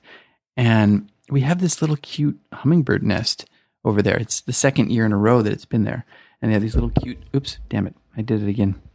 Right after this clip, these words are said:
We had this cute little nest where these little hummingbirds were last year.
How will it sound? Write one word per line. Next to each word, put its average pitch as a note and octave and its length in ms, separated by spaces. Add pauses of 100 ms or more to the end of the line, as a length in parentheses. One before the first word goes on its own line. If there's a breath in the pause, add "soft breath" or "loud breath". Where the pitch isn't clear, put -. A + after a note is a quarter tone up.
(960)
We C3+ 80
had A2+ 80
this - 140
cute B2 200
little B2 160
nest B2 440
where A2 80
these A2+ 140
little A#2+ 160
hummingbirds C3 540 (320 loud breath)
were A2+ 120
last G#2+ 320
year. A#2 260